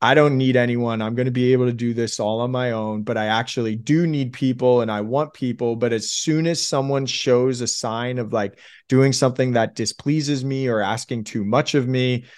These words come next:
um, I'm gonna just, like, totally shut off and keep going down this particular path because I c-, I can do this on my own."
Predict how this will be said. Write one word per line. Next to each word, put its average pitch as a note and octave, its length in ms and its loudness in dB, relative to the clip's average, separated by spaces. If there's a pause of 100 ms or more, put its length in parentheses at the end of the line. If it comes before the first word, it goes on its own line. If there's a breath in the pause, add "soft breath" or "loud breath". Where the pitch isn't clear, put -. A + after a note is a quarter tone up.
(160 loud breath)
um, G#2+ 480 0
I'm B2 180 0
gonna A#2 200 2
just, A2+ 240 -4
like, A2 180 -4
totally A2+ 420 -2
shut G#2 280 -2
off G2+ 260 -2
and G#2 160 -8
keep A2 240 -8
going G2+ 460 -2
down F#2+ 280 -4
this F#2+ 160 -6
particular G2 520 -6
path F#2 340 -10
because G2+ 300 -6
I F#2 100 -6
c-, - 220 -14
I G#2 160 -2
can G#2 200 -4
do G2+ 160 -4
this F#2+ 240 -8
on F#2 120 -8
my F#2+ 140 -6
own." A#2 200 0